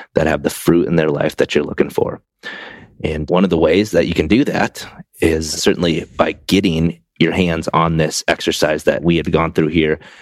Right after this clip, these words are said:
Uh, we call it the Set Your Compass, the, the Rest, Reflect, Relaunch exercise. And for those listening, if you guys just wanna text the number, we'll give this to you guys. Text the number seven two seven, four seven two, three eight six zero. Again, seven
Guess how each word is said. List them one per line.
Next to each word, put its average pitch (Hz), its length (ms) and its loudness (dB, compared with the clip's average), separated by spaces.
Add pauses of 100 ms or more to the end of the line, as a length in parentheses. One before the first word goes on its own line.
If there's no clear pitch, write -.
(240)
Uh, 78 60 0
we 92 80 4
call 104 200 4
it - 80 -4
the 85 80 2
Set - 280 0
Your 80 80 0
Compass, - 480 -2
the, 71 240 0 (160)
the 73 120 2
Rest, 80 340 -2
Reflect, 76 380 0
Relaunch 73 640 -2
exercise. - 680 -4 (420)
And 76 120 -2
for - 60 2
those 92 180 4
listening, 85 520 0
if - 100 -2
you 110 60 4
guys 104 120 4
just 80 140 -6
wanna 78 180 0
text - 480 -4
the 80 80 4
number, 76 220 0
we'll 82 100 2
give 85 240 2
this 78 200 0
to 80 120 -2
you 73 100 0
guys. 73 400 -2 (400)
Text - 340 -4
the 80 60 0
number 78 240 0
seven 82 300 0
two 87 100 0
seven, 78 360 0
four 87 440 0
seven 78 380 0
two, 82 320 0
three 78 340 0
eight 78 220 -2 (240)
six - 480 -4 (140)
zero. 85 680 2
Again, - 300 0
seven - 480 -2